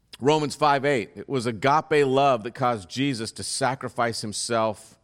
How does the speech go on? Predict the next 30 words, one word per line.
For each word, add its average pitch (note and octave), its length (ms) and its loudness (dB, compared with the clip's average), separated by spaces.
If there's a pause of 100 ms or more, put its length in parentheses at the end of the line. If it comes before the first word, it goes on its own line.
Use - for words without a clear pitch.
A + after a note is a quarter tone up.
(160)
for G#2 360 -4
us. - 540 -10 (1400)
John C#3+ 240 2
seventeen, D3+ 640 0
Romans C#3+ 400 0
five, C#3+ 440 0
Galatians C3+ 560 0
five, C#3 360 2
agape C#3 500 0
love C3+ 260 0
comes C3 300 -4
from D3+ 540 -2
God, B2 400 0
not B2+ 260 0
from C3 160 -2
our B2+ 160 2
own B2 180 0
effort. A#2 340 -4 (520)
You E3+ 260 0
cannot E3 680 0
love D3 460 2
others D3+ 420 2
the C3+ 100 -2
way C3 200 2
God C#3 280 0
wants C3+ 280 -4
you C#3+ 60 -6
to C3+ 100 0
love C3 240 0
others C3 340 -2